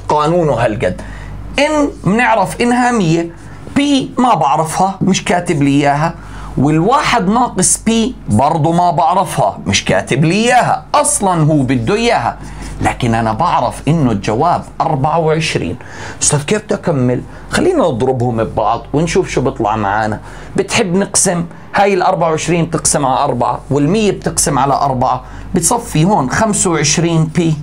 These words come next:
ضرب واحد ناقص بي تساوي ستة. يعني نخفف شوية أرقام كبيرة، اضرب هاي خمسة وعشرين بي ناقص خمسة وعشرين بي تربيع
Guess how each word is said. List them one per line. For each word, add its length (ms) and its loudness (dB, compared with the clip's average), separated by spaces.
ضرب 400 2
واحد 420 2
ناقص 440 0
بي 320 2
تساوي 500 2
ستة. 480 0
يعني 300 2
نخفف 580 2
شوية 480 2
أرقام 440 0
كبيرة، 460 2
اضرب 420 2
هاي 160 2
خمسة 380 0
وعشرين 580 2
بي 380 2
ناقص 560 2
خمسة 400 0
وعشرين 760 2
بي 200 2
تربيع 580 0